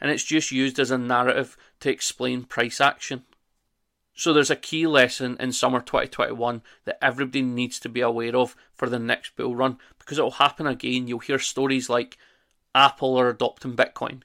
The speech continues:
Google are adopting Bitcoin," and everybody assumes that means Bitcoin's going to go to one million dollars a coin. It doesn't. It probably means the market's about to reverse. When everyone's screaming for the moon,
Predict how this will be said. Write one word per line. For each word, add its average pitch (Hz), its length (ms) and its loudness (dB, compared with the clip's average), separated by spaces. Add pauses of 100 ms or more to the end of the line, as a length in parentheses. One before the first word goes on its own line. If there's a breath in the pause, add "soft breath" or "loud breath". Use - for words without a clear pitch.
(200)
Google 135 380 4
are 127 140 6
adopting 123 440 -2
Bitcoin," 120 460 0 (360 soft breath)
and 131 120 2
everybody 131 260 2
assumes 127 340 -2
that 117 160 2
means 120 200 -6
Bitcoin's 123 420 -2
going 127 140 0
to 123 80 -12
go 117 60 -2
to 120 80 -2
one 120 280 -4
million 123 300 -2
dollars 117 340 -4
a 127 60 -6
coin. 139 400 0 (420)
It - 220 -6
doesn't. 127 360 2 (220 soft breath)
It - 200 -4
probably 139 400 4
means 120 340 -6
the 123 60 -4
market's 120 460 -6
about 120 360 -4
to 127 80 -8
reverse. 151 600 -2 (540)
When 127 160 0
everyone's 151 420 2
screaming 147 420 -4
for 156 120 -8
the 151 80 4
moon, 131 400 0